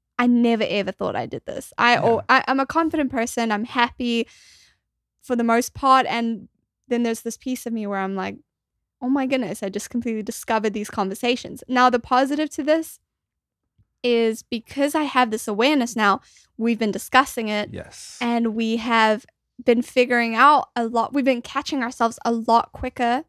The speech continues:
Speaker 1: when
Speaker 2: Yeah.
Speaker 1: we do have these conversations. So, for example, I'm one of those people, which we've also mentioned previously before, where I need to feel like I get a lot of things done in a day. I'm a little
Speaker 2: Yeah.
Speaker 1: bit of a workaholic,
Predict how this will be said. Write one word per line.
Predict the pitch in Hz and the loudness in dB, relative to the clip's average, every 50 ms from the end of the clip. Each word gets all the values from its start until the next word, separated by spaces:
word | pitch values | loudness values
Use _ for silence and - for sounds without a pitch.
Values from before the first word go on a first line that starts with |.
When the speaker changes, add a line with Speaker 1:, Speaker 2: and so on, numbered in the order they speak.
| _ | _
Speaker 1:
when | - 240 220 226 | -2 0 0 2
Speaker 2:
Yeah. | 220 | 2
Speaker 1:
we | 220 233 214 | 0 -2 -2
do | 202 277 339 330 | 0 2 2 2
have | 262 - 214 208 196 | 2 0 0 0 0
these | 202 208 - | -2 -6 -6
conversations. | - - 208 202 220 - - 220 233 - - 233 - - | -4 -4 -4 -4 -4 -6 -4 -4 -4 -6 -8 -10 -6 0
So, | - 254 240 233 233 _ _ _ _ _ _ | 2 4 4 4 2 _ _ _ _ _ _
for | - 262 254 | 2 4 4
example, | 247 247 247 240 269 262 269 269 262 - 240 233 226 214 - _ _ _ _ _ _ _ _ - | 4 2 0 2 4 4 4 4 2 0 -2 -2 -2 -4 -6 _ _ _ _ _ _ _ _ -6
I'm | 254 247 254 | -2 0 2
one | 247 240 240 | 2 2 2
of | |
those | 226 226 233 - | 0 0 -2 -2
people, | - 285 277 - 294 269 | -4 -4 -2 0 0 0
which | 240 240 - - | 0 0 -2 -4
we've | 233 - | -8 -6
also | 226 226 - - 240 226 214 - - | -6 -6 -6 -4 -4 -4 -4 -4 -4
mentioned | - 247 247 247 240 240 - 247 233 226 | -2 0 0 0 0 0 -2 -4 -4 -2
previously | - 254 240 226 233 233 233 - - 220 | -2 -4 -4 -2 -2 -4 -4 -4 -6 -6
before, | - 208 - - 254 240 233 226 - - - _ - | -6 -6 -4 0 2 2 2 2 0 -2 -8 _ -10
where | 226 226 226 220 220 220 214 214 _ _ _ _ _ _ _ _ _ _ _ _ _ - | -4 -2 0 2 2 2 0 -2 _ _ _ _ _ _ _ _ _ _ _ _ _ 0
I | 233 247 | 2 4
need | 254 262 262 262 269 254 | 6 6 6 4 2 0
to | - 277 | 0 -4
feel | 262 - 262 240 | -2 0 2 2
like | 240 233 233 233 | 2 0 -2 -4
I | 247 | -4
get | 240 - 240 233 | -2 0 2 2
a | 233 | 4
lot | 226 220 220 214 214 | 2 2 2 0 0
of | 226 | -2
things | - - 226 220 220 220 - | -6 -6 -6 -6 -6 -6 -4
done | - 220 208 208 208 | -2 0 0 0 0
in | 202 196 | -2 -2
a | 196 196 | -4 -2
day. | - 196 180 151 131 143 | -2 -2 -4 -2 -2 -4
I'm | 170 190 208 | -4 -2 -2
a | 208 | 2
little | 220 247 | 4 4
Speaker 2:
Yeah. | 247 | 6
Speaker 1:
bit | 247 247 | 6 6
of | 247 240 | 4 4
a | 240 | 2
workaholic, | 233 226 226 226 - 240 - - - 220 220 214 214 208 - - | 2 2 2 0 -2 -8 -6 0 0 2 2 2 0 0 -2 -6